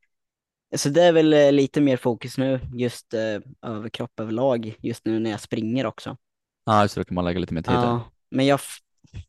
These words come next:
Speaker 1: håller fortfarande på att klura lite på hur, eh, hur jag ska lägga upp träningen.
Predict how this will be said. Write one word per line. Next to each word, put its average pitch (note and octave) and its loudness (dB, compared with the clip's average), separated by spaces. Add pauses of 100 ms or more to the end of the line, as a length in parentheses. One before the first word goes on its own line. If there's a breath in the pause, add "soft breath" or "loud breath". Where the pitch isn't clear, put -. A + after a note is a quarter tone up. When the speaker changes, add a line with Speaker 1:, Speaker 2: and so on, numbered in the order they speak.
(320)
Speaker 1:
håller D3 2
fortfarande D#3 -2
på C3+ -2
att A#2+ -10
klura C3 2
lite C3 0
på A#2 -6
hur, A2+ -4 (1040)
eh, G#2 -2
hur B2+ 0
jag A#2+ -2
ska - -6
lägga A#2 0
upp A#2+ -2 (400)
träningen. G#2+ -2